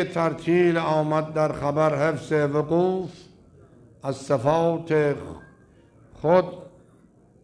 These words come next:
نیک ادا کردن حروف. امی اسمانی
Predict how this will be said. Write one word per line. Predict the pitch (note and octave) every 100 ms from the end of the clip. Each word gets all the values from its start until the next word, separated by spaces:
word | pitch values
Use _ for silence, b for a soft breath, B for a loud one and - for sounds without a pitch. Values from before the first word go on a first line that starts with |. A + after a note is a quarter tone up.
| B2
نیک | E3 F3+ -
ادا | E3 D3+ E3 F3 -
کردن | D3+ C#3+ C3 E3 E3
حروف. | C#3 D#3+ F3+ D3+ - - - - - _ _ C3+
امی | C#3 C#3 E3
اسمانی | E3 - C#3 C#3 C#3 D#3 F#3 F3+ F3